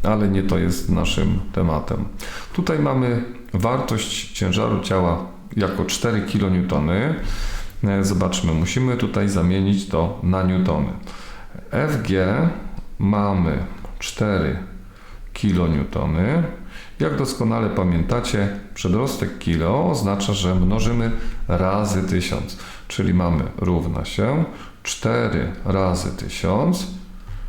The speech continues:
Ten tysiąc zastępujemy tutaj, ten przedrostek kilo oznacza tysiąc, czyli cztery razy tysiąc newtonów. No, cztery razy tysiąc to cztery tysiące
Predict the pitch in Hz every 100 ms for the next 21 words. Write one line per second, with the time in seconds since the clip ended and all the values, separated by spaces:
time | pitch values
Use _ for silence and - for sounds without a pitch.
0 | - - - - - - 87 92 104 -
1 | 87 - 92 - 87 87 90 92 85 -
2 | - 80 85 85 - - 90 90 87 -
3 | - - 101 85 85 85 76 80 - 85
4 | - 95 139 156 - 95 78 90 - -
5 | - - - - - 113 180 - 160 -
6 | - 147 143 131 127 - 95 143 - 82
7 | 82 87 87 - - - - - - -
8 | 131 120 101 92 - 131 - 104 101 -
9 | - - - - - - 143 143 - 90
10 | 90 87 85 - - 73 - 76